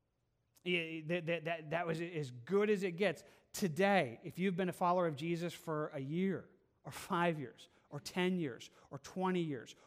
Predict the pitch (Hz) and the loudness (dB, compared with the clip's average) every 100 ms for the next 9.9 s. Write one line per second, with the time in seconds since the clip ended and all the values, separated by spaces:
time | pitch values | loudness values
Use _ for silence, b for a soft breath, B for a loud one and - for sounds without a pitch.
0 | - 160 - 208 208 185 160 151 120 - | -4 -4 0 0 0 -2 -2 -2 -4 -10
1 | b b b b b b _ _ _ _ | b b b b b b _ _ _ _
2 | _ _ _ _ _ _ 147 208 247 220 | _ _ _ _ _ _ 2 4 6 4
3 | 175 196 143 147 175 196 214 208 170 170 | 4 0 -4 2 6 10 10 8 4 2
4 | 175 185 196 202 - - 151 151 151 170 | 4 4 4 0 -8 -8 -2 0 2 2
5 | 214 240 - _ _ _ _ _ _ _ | -2 -8 -16 _ _ _ _ _ _ _
6 | _ _ _ - 147 180 175 175 175 170 | _ _ _ -2 2 4 4 4 4 4
7 | 175 170 170 - 135 147 151 147 165 214 | 4 2 -2 -10 -6 -4 -4 0 2 2
8 | 180 - - _ _ _ _ _ 120 160 | 0 -4 -16 _ _ _ _ _ 0 0
9 | 160 160 160 151 185 180 120 - - | 2 -2 -2 -2 -4 -4 -4 -12 -20